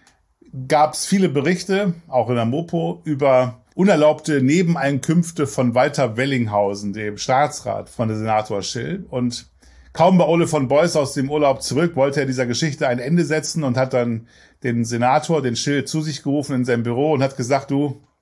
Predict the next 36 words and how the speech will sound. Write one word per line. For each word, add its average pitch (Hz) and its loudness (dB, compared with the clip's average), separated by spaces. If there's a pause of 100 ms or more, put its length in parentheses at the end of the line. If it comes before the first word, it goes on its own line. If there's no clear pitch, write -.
(120)
Ronald, 127 0 (180)
den 117 -2
Wellinghausen, 131 2
den 120 0
muss 123 -2
ich 117 -8
entlassen.“ 101 -8 (460)
Schill 143 2
war 117 4
außer 147 2
sich. 87 -18 (720)
Wahrscheinlich 123 0
vor 117 0
allem, 135 2
weil 143 6
ihm 127 -2
klar 151 2
war, 127 2
ohne 165 4
Wellinghausen 156 4
würde 151 2
er - 4
in 143 0
die 135 0
Verlegenheit 139 2
kommen, 139 0
seine 131 2
Behörde 127 0
ja 135 4
selbst 170 0
zu - 0
leiten, 104 0
selbst 135 -2
zu 120 -2
arbeiten. 107 -2
Also 110 -4